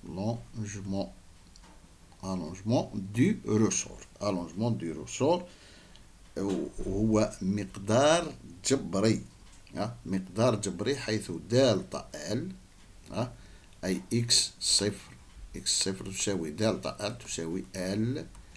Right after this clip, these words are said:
ناقص ال صفر، كما كنت قلت لكم في بداية، في، آه، شرحت لكم في البداية.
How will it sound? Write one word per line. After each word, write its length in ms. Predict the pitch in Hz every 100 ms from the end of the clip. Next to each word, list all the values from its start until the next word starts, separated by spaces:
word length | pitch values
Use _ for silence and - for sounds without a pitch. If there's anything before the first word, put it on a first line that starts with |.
| -
ناقص 520 | 92 98 92 107 - -
ال 480 | 104 107 127 143 - -
صفر، 440 | - 90 90 - -
كما 240 | - 90 95
كنت 180 | - -
قلت 160 | 104 104
لكم 260 | 104 131 - - - - -
في 200 | 110 131 - -
بداية، 460 | 110 107 101 104 98
في، 180 | 95 98
آه، 300 | 98 82 -
شرحت 380 | - 107 - 113
لكم 200 | 185 170
في 80 |
البداية. 480 | 139 113 95 87 -